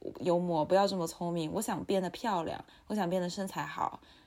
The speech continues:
然后我觉得我更，更想要这些优点。我就觉得当时我漠视自己的这些优点，我觉得它不是一个什么事情，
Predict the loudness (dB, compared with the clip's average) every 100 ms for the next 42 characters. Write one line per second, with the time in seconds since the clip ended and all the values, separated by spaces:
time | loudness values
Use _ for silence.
0 | _ _ _ 2 6 6 6 6 6 6
1 | 4 6 6 6 0 2 2 4 4 2
2 | -2 2 4 6 4 4 4 4 0 -2
3 | -6 -20 0 6 6 6 2 0 0 0
4 | 0 0 2 2 0 0 2 2 0 -4
5 | -2 0 0 0 -2 0 0 -2 -6